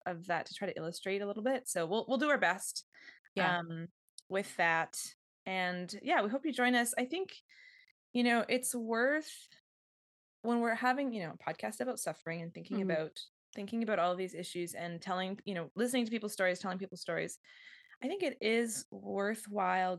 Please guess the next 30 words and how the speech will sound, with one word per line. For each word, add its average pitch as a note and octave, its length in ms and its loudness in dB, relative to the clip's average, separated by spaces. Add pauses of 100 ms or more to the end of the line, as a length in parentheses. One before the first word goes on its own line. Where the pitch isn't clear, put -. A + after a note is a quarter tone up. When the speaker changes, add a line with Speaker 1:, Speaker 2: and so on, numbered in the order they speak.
Speaker 1:
going F#3 300 -2
back F3 400 -2 (160)
to, D#3+ 500 -6 (520)
yeah, G#3+ 280 0
some - 160 -4
of A#3 100 0
these G#3+ 200 -4
concepts - 600 -6
of, F3 80 -6
well, G3+ 120 -2
what, G3+ 120 2
like, G#3+ 200 0
what C4 160 2
does E4 160 -4
the C4 80 -2
church - 340 -6
say E3+ 580 -4 (360)
about E3+ 320 -4
suffering? E3 500 -6
What F#3 300 -4
is F#3+ 260 -2
it? E3 300 -2
Why D#3+ 600 -2
is F3 140 -10
it? - 320 -6
And E3+ 260 -6 (540)
even B3 240 2
though A#3 120 4
I F#3+ 100 4
think F3+ 340 -4